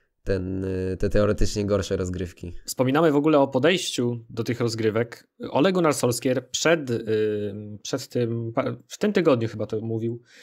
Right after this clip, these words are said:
Speaker 2: kiedy okazało się, że United będzie musiało zagrać z Sociedad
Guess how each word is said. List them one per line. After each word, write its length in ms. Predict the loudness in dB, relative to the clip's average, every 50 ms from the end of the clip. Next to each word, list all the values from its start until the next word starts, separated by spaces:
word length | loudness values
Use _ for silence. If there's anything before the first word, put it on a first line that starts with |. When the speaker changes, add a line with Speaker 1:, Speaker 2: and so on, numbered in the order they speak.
| -20 -20 _ _
Speaker 2:
kiedy 220 | 4 4 6 6
okazało 420 | 4 4 2 2 4 4 4 4 2
się, 200 | 2 2 0 2
że 440 | 2 0 0 2 2 2 4 4 2 2 2
United 200 | 0 0 -2 -2
będzie 180 | -2 -4 -4
musiało 300 | -4 -4 -2 0 0 2
zagrać 400 | 2 2 0 2 2 0 0 -2
z 120 | -4 -6 -4
Sociedad 840 | -4 -2 -2 0 0 0 2 4 4 4 4 2 0 -6 -16 -16 -18